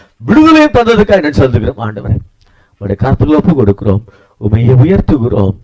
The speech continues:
ஆண்டவரே. நீர் பெருக, உங்க நாமம் பெருக ஜெபிக்கிறோம். இயேசுவின் மூலம் ஜெபிக்கிறோம் எங்கள் ஜீவனுள்ள நல்ல பிதாவே, ஆமென், ஆமென். அன்புக்குரிய கர்த்தருடைய பிள்ளைகளே,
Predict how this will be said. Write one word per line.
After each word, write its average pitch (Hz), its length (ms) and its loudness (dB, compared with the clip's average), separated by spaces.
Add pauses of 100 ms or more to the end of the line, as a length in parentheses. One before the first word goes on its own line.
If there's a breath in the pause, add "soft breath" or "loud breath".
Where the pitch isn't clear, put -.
(320 soft breath)
ஆண்டவரே. 117 640 2
நீர் 156 260 -4
பெருக, 107 520 -2 (340 soft breath)
உங்க 110 300 -4
நாமம் 170 540 -6
பெருக 156 260 -2
ஜெபிக்கிறோம். 101 520 -2 (400 soft breath)
இயேசுவின் 131 680 -2
மூலம் 127 400 -2
ஜெபிக்கிறோம் 139 680 -2 (280 soft breath)
எங்கள் 104 320 -4 (120)
ஜீவனுள்ள 139 600 0
நல்ல 143 340 -2
பிதாவே, 95 760 -2 (440)
ஆமென், 95 500 -4 (840)
ஆமென். 95 400 -4 (800 soft breath)
அன்புக்குரிய 131 680 -4
கர்த்தருடைய 123 300 -2
பிள்ளைகளே, 143 600 2